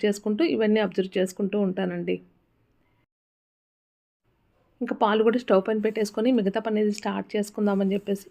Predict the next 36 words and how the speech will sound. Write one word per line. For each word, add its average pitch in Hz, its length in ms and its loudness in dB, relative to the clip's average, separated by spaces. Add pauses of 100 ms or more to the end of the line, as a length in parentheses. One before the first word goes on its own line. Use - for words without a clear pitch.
పాలు 214 220 2
పెడుతున్నానండి. 196 680 0 (540)
నేను 294 200 8
వాడే 220 280 4
మిల్క్ 208 300 2
మాత్రం 208 300 -2 (100)
అమూల్ 220 240 6 (100)
గోల్డ్ 202 260 6
అండి. 190 220 0 (380)
నిన్న 247 200 8
నెయ్యి 240 260 10
కాచాను 240 420 4
కదా, 208 220 2 (140)
ఎంత 196 160 0
బాగా 208 240 4
వచ్చిందోనండి. 214 580 2 (440)
మనకు 247 340 4 (120)
బయట 226 300 6
కొనే 247 280 6
అవసరం 220 300 0
లేకుండా 226 440 2
మనము 226 340 2 (240)
వాడే 202 280 2
ప్యాకెట్లతోటి 208 640 -4
మనకు 277 240 2
నెయ్యి 208 260 4
అనేది 202 280 2
వస్తుంది. 196 440 0 (640)
చాలా 233 200 4
ఫ్రెష్‌గా, 233 500 2
చాలా 220 260 0 (100)
బాగుంటుందండి. 220 640 4
స్మెల్ 214 280 0
కూడా 233 220 4
చాలా 214 220 2
బాగుంటుందన్నమాట. 185 760 -2